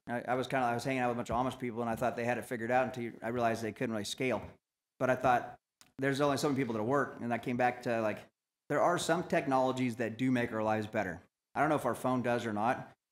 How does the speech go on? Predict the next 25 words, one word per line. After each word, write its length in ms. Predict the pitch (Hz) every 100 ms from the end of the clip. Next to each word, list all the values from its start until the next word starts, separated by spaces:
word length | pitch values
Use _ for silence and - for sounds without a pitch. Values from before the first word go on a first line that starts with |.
| _ _ 135
but 80 |
I'll 120 | 123 123
tell 140 | 143
you, 120 | 127
it's 320 | 123 113 127
a 20 | 131
lot 180 | 131 135
handier 280 | 143 131
to 80 | 117
pay 160 | 127 131
a 60 |
bill 240 | 117 135 131
from 180 | 120 110
our 120 | 101
phone 340 | 147 143 131
than 100 | 120
it 40 | 110
was 200 | 120 117
to 120 | 110
stand 280 | - 123 117
in 120 | 113
line 220 | 117 117
at 80 | 98
the 60 | 92
bank 360 | 120 123 -